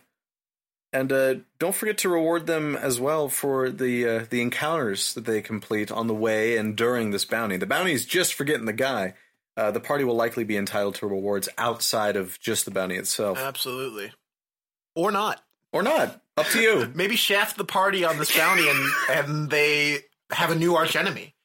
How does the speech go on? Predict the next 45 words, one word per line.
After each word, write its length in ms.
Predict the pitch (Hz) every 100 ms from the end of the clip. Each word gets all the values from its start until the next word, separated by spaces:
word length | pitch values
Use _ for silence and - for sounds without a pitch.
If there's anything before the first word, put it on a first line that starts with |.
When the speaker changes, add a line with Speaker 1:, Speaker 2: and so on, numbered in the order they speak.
| _ _ _ -
Speaker 2:
Uh, 140 | 147
they, 220 | 135 156
they 360 | 156 147 143 127 -
take 240 | - 160
out 340 | 160 151 160 139
the 220 | 143 135
crime 380 | - 160 151 160
lord 380 | 151 151 160 175
for 140 | - 143
this 160 | 143
Hutt. 360 | - 143 190 - _ _ -
The 60 | 135
Hutt 340 | - 202 - 160
refuses 560 | 147 - 160 175 175
to 80 | 160
pay 220 | - 170
them 280 | 175 135 160
and 100 | 143 127
maybe 160 | 123
drops 280 | 135 123 -
them 100 | 147
into 120 | 143
his 100 | 147
Rancor 340 | 151 202 151 101
pit. 260 | - - - _ _ _ -
Now 120 | 131
the 80 | 160
party's 420 | - 165 175 170 -
got 220 | 165 139
an 80 | 139
enemy. 380 | 196 120 - _ _ _ _ - -
Speaker 1:
A, 80 | 113
Speaker 2:
It's 80 | 104
just 100 | 135
Speaker 1:
and 80 | 135
a 40 |
Rancor. 340 | 107 180 - - 151
Speaker 2:
And 100 | 170
a 40 |
Rancor 440 | 151 196 - 196
<laughs> 180 | 349 - -
to 80 |
fight. 560 | 185 208 156 180 185 -
Speaker 1:
<laughs> 40 |
Yeah. 280 | 175 175 196